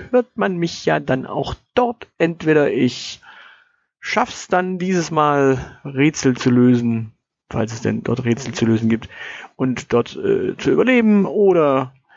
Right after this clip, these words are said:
ich gehe mit Pauken und Trompeten und Stil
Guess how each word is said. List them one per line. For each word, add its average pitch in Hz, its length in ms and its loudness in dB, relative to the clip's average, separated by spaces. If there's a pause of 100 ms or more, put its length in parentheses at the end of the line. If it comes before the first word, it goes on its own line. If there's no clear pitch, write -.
(100)
ich - 440 -2
gehe 127 340 4
mit - 720 -6 (180)
Pauken 165 540 -2
und 175 220 -2
Trompeten 131 640 0
und 147 240 -2
Stil 117 600 0